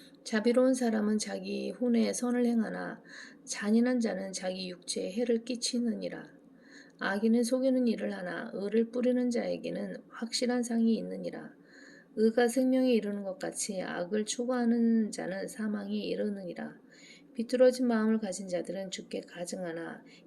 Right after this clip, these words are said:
행위가 정직한 자들은 그의 기쁨이니라. 악인은 손에 손을 잡을지라도 벌을 면치 못할 것이나 의로운 자의 씨는 구원을 받으리라.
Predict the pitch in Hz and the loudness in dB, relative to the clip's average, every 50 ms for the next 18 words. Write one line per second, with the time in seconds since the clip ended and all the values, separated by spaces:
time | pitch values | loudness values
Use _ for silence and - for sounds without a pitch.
0 | - - 254 262 262 262 262 262 254 240 - 190 190 185 - - - 220 202 190 | -2 2 4 6 6 6 4 2 0 0 -2 -4 -8 -8 -12 -10 -8 -8 -6 -4
1 | 175 165 - 175 165 180 180 175 180 - - 190 180 175 - - - - - - | -4 -4 -4 -4 -2 -2 -2 -2 -4 -6 -6 -6 -6 -6 -6 -10 -14 -12 -8 -4
2 | 226 220 214 190 185 185 185 185 - - - - - - _ - - - - - | -2 -2 -2 -4 -6 -8 -10 -10 -10 -12 -12 -14 -20 -20 _ -20 -20 -20 -20 -20
3 | - - - - - - 185 - 226 226 233 240 240 233 - 254 254 254 254 247 | -20 -20 -12 -6 -4 -2 0 4 4 6 6 6 4 2 2 0 2 2 2 2
4 | - 269 262 262 262 254 226 208 185 185 208 202 - - 185 180 175 170 180 185 | 2 2 2 4 2 2 0 -4 -6 -6 -6 -8 -6 -6 -4 -4 -4 -4 -4 -4
5 | 175 175 - 190 185 196 202 185 175 160 170 170 - - - 180 165 - - - | -4 -4 -6 -8 -8 -8 -6 -6 -6 -6 -4 -4 -6 -6 -6 -6 -8 -8 -10 -10
6 | 185 180 - - 175 - - 170 180 175 165 - - - - - - - - _ | -12 -8 -8 -8 -8 -6 -8 -10 -10 -10 -10 -12 -16 -20 -20 -20 -20 -20 -18 _
7 | - 208 214 220 233 240 247 240 226 226 196 202 202 208 - - 254 226 226 226 | -2 2 4 6 6 6 6 4 4 2 0 -2 -4 -6 -4 0 2 4 4 4
8 | 220 190 - - - - - - 202 196 190 196 214 220 214 220 190 170 - 185 | 4 2 -2 -8 -12 -16 -14 -10 -8 -8 -6 -4 -4 -4 -4 -6 -10 -10 -10 -10
9 | 175 175 170 160 151 151 | -10 -10 -10 -12 -14 -14